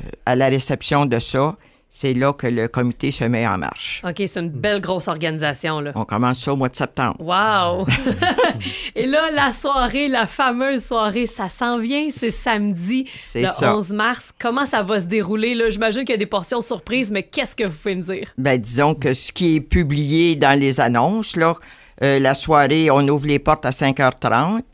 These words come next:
Speaker 1: Il va y avoir un cocktail de bienvenue. Il va avoir, le, le souper est à six heures trente. Alors, le souper est servi par le bistrot, euh, La Galoche.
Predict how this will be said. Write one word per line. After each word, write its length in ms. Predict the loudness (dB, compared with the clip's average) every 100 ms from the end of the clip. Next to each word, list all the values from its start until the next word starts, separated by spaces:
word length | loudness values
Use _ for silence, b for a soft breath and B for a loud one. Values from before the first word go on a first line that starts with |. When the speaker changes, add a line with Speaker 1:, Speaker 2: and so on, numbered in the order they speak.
| -4
Speaker 1:
Il 100 | 0
va 120 | 2
y 40 |
avoir 200 | 4 4 4
un 100 | 2
cocktail 480 | 0 0 0 0
de 100 | 2
bienvenue. 760 | 0 2 0 0 0 2 2 0 B B B B B
Il 140 | -2 -2
va 400 | 0 2 4 4
avoir, 800 | 2 0 2 4 6 4 2 0
le, 280 | 2 2 2
le 320 | 2 2 2
souper 480 | 2 0 -2 0 0
est 140 | 2
à 80 | 0
six 320 | 0 -4 2
heures 180 | 2 2
trente. 480 | 0 0 2 0 0
Alors, 300 | 2 4 4
le 160 | 2 0
souper 520 | 0 -2 0 0 2
est 40 |
servi 480 | 0 0 -2 0 -2
par 160 | 0 0
le 160 | 2
bistrot, 560 | 0 -2 -4 -2 0 2
euh, 220 | 4 4
La 160 | 2 2
Galoche. 640 | 2 2 2 0 -4 -4